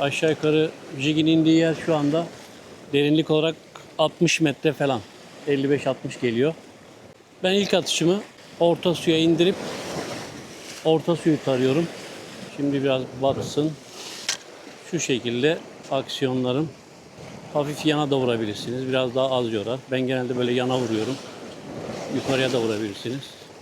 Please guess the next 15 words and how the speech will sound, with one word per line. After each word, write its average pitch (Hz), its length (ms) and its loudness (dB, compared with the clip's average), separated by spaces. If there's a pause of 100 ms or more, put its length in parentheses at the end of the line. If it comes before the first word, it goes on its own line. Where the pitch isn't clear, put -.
(280)
Jigi 151 240 0
biraz 147 260 2
kaldırdım 139 560 0
şimdi. 120 360 -2 (1500)
Tekrar 139 380 0 (140)
açtım 123 380 -4
teli. 131 320 0 (300)
Tekrar 143 320 0
indiriyorum. 117 520 0 (3500)
İkinci 139 340 0
indirişim 120 540 0
bu. 151 100 2 (1120)
Hafif 147 320 0 (1000)
yüz 143 220 -2
gram 147 260 2